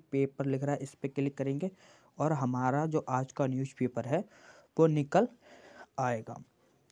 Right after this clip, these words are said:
देखिए आज तारीख है चौदह, यानी आज मकर संक्रांति भी है। आपको मकर संक्रांति की ढेर सारी शुभकामनाएं। तो चलिए देख लीजिए,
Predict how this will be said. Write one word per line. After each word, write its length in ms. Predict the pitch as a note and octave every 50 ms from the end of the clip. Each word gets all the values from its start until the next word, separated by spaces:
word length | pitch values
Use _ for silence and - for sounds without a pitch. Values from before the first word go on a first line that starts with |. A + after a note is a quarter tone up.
| _ _ _ - - - - - _ -
देखिए 400 | C3 C#3 C#3 C3+ - E3+ F#3 F#3 - -
आज 200 | C3+ C3 C3 - -
तारीख 420 | - B2+ C3 C#3 C#3+ C#3 - -
है 160 | C3+ C3+ D3+ - - _
चौदह, 380 | - - A#2 A#2+ B2 D3 F3 F3 - - B2+
यानी 220 | B2 A#2+ B2+ B2+ B2+
आज 180 | B2 B2+ B2 B2
मकर 260 | A#2+ A#2 A#2 - C3 B2
संक्रांति 560 | - - - - A#2+ A#2 B2 B2+ - - C3+
भी 140 | C3+ C#3 C3
है। 180 | C3+ D3+ F3 F3 - _ - - - - _ _ _ _ _ _ _ _ _ _ _ -
आपको 400 | A#2 A#2 B2 - - C#3+ C3+ C3
मकर 280 | B2 A#2+ B2 A#2+ - C3
संक्रांति 600 | - - - B2 A#2+ A#2 B2 B2+ C3 - - C3 B2+
की 220 | - - F3 G3+ - _ _ _ _ _ _ _ _ _ _
ढेर 240 | - A#2+ A#2+ B2 B2
सारी 320 | - - B2 A#2 C3 E3 F#3 - _ _ -
शुभकामनाएं। 720 | - - C3 - _ - A#2 A2 A2+ A2 A2+ A2+ A2 A#2 - _ _ _ _ _ _ _ _ - - _ _ _ _ _ _ _ _ _ _ -
तो 60 | B2+
चलिए 400 | B2+ - D3 C#3 C#3+ D3+ D#3+ E3+ F3 F3 _ _ _ _ _ _ _ _ _ _ _ _ _ - -
देख 220 | C3+ C3+ C#3 -
लीजिए, 400 | D3 C#3 C#3 C#3 C#3+ D3 E3 F3